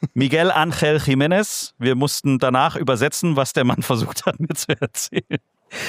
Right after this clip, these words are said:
David Howell, zweitausendfünf. Zweitausendsechs, ein besonderer Spieler, der fast mal Kapitän des europäischen Ryder Cup Teams geworden wäre. Dann kam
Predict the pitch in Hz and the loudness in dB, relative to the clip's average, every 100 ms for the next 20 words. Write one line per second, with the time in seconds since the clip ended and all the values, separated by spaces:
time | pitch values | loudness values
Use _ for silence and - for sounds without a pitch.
0 | 127 - 214 208 233 220 156 - 208 220 | -4 -2 0 2 2 2 2 2 2 2
1 | 190 - 220 311 - - _ _ _ - | 0 0 0 0 -8 -18 _ _ _ -20
2 | - - - - 214 240 254 220 156 208 | -20 -16 -4 0 2 2 2 2 2 0
3 | 254 - - - _ _ _ 165 196 180 | 0 -6 -8 -14 _ _ _ -2 0 2
4 | 180 220 214 - 208 208 175 156 - - | 2 2 0 0 0 2 2 0 -4 -2
5 | 277 - 143 123 92 76 - - - _ | -2 -4 0 2 2 -2 -10 -20 -20 _
6 | 156 151 151 - 185 156 151 185 151 147 | -4 0 -2 2 0 2 0 2 2 2
7 | 170 175 156 139 143 180 - 165 - 160 | 2 2 2 2 2 2 0 -2 -2 -2
8 | - 143 143 143 123 120 185 208 220 220 | -2 0 2 2 0 2 2 2 2 0
9 | - - - _ 101 90 165 185 233 240 | -8 -20 -20 _ -16 -4 0 2 2 0
10 | - 185 185 196 190 190 | 0 2 2 2 2 2